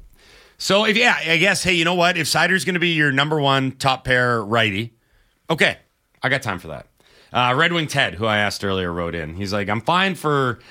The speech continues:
the deal with Kane." Uh, and then he goes on to say, "As for Hronek,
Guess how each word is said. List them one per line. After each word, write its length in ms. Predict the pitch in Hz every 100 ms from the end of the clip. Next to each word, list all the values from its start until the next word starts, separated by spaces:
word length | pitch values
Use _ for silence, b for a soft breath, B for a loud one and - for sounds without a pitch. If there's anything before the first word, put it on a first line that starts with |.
| B B B
the 80 | 123
deal 240 | 143 135
with 140 | 117
Kane." 580 | - 139 147 120 101 104 - b b b b
Uh, 40 | 104
and 500 | 113 113 113 113 139
then 80 |
he 60 | 165
goes 160 | 156 147
on 100 | 135
to 60 |
say, 160 | 127 131
"As 140 | 131 -
for 200 | 123 113
Hronek, 680 | 87 120 143 165 123 107